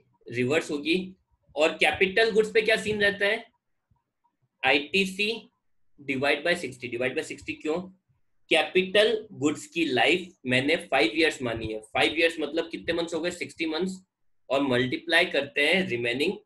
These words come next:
life से, Multiply किससे करते हैं? Remaining life। Remaining life का मतलब क्या हो गया? Remaining life का मतलब क्या हो गया? sixty minus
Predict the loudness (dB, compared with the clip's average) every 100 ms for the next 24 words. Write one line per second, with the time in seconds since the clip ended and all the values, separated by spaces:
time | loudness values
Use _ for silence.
0 | -14 -10 -10 -12 -20 -20 -20 _ _ _
1 | _ _ _ -4 -2 -2 0 2 2 -2
2 | -2 -2 -4 -2 -2 -2 -12 -20 _ -14
3 | -6 -4 -2 0 2 0 -2 -12 _ -14
4 | -6 -6 -6 -4 0 2 4 2 2 -2
5 | 0 -2 0 0 2 2 0 -6 _ _
6 | _ _ _ _ _ _ _ _ _ _
7 | _ _ _ -14 -6 -2 0 2 0 0
8 | -4 -4 -4 -2 -2 -4 -6 -10 -4 0
9 | 0 -2 -10 _ _ _ _ _ _ _
10 | _ -8 -2 0 2 0 0 -4